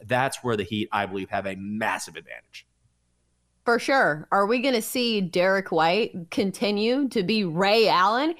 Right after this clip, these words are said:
Speaker 2: He went six of eight from the three-point line. Where the hell did that come from? I don't see that as being repeatable. And on the other side, is Bam Adebayo gonna continue to be Tony Romo in the postseason? Can't hold on to the football?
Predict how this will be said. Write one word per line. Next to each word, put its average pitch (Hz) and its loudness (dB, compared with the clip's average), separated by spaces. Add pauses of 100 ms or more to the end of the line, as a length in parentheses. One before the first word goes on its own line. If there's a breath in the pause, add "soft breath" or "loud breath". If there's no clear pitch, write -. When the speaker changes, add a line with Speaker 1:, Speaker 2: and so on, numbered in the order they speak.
Speaker 2:
He 415 4
went 370 2
six - -2
of 330 -2
eight 330 2
from 302 2
the 247 2
three-point 330 0
line. 165 2
Where 285 2
the 294 2
hell 285 2
did 277 -2
that 349 0
come 170 0
from? 147 -2 (280 soft breath)
I 220 4
don't 277 2
see 294 2
that 339 6
as 202 0
being 185 0
repeatable. 170 0 (300)
And 262 2
on 392 4
the 349 2
other 349 0
side, 151 2 (240 soft breath)
is 233 4
Bam 226 2
Adebayo 208 4
gonna 196 0
continue 190 -2
to 226 0
be 180 -2
Tony 226 2
Romo 208 4
in 175 0
the 156 0
postseason? 294 2 (220 loud breath)
Can't 277 4
hold 311 6
on 302 6
to 247 4
the 170 0
football? 285 4